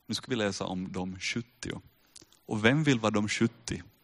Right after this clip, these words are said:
om det finns de utvalda tolv? Alla fattar ju att det här är inte riktigt lika bra. Men nu kommer det handla om dem.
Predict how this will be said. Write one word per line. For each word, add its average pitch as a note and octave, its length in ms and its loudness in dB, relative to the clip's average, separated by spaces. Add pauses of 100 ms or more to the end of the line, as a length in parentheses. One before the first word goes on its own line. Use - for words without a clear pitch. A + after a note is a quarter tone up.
(840)
om G#2+ 180 4
det F#2+ 100 4
finns G#2 360 2
de G2+ 220 2
utvalda F#2 360 -2
tolv? F2 440 -6 (520)
Alla C3 280 4
fattar B2 300 6
ju - 20 10
att F#2 60 2
det G2 80 4
här A2+ 140 4
är G2+ 40 0
inte G#2 140 0
riktigt A2 300 -2
lika - 220 -4
bra. F#2+ 260 -8 (1500)
Men A2+ 120 6
nu C3+ 100 10
kommer B2+ 200 4
det G2+ 60 4
handla F#2+ 240 2
om F2+ 80 -2
dem. F2 220 -6